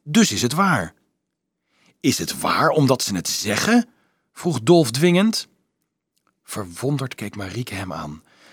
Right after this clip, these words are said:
"Zij zijn gewijde priesters, die kunnen niet liegen." "Nee, nee, natuurlijk niet," prevelde Dolf haastig. Hij dacht aan de stekende ogen van de monnik die tijdens de middagpauze de troepen had geïnspecteerd.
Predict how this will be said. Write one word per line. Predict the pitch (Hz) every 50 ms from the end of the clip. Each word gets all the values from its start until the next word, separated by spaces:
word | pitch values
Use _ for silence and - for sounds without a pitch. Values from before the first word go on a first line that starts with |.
| _ _
"Zij | - - - 208 202 196 175
zijn | 147 - 82 85 104 107
gewijde | - - 175 156 113 98 95 95 113 123 156
priesters, | - _ - 233 240 269 233 - - 185 135 92 - - - - _ _ _ _
die | - 240 - _
kunnen | - 294 269 247 214
niet | 180 165 139
liegen." | 135 135 127 120 - 95 90 - _ _ _ _ _ _ _ _ _ _ _ _ _ _ _ _ - - - - -
"Nee, | - 175 175 180 175 175 170 165 165 143
nee, | 143 143 139 139
natuurlijk | 135 127 - 139 123 98 90 82
niet," | 90 85 - - - - _ _ _ _ _
prevelde | - - 110 107 98 - 92 82 82 82 85
Dolf | 98 98 87 85 -
haastig. | - - 87 82 76 - - - - - - _ _ _ _ _ _ _ _ _ _ _ _ _ _ _ _ _ _
Hij | - - 85 78
dacht | - 113 110 - -
aan | - 87
de | 82
stekende | - - - - 110 104 101 - 78 76 -
ogen | - 110 107 90 82
van | 80 90
de | 87 87
monnik | 95 127 120 95 98 - - - - - - -
die | 101 98
tijdens | - 120 110 95 90 -
de | 92 87
middagpauze | 104 143 143 123 104 - - - 76 80 87 - -
de | 101 - -
troepen | - 147 147 127 - -
had | 78 -
geïnspecteerd. | - - - 92 - - - 113 - - 139 131 92 78 - - -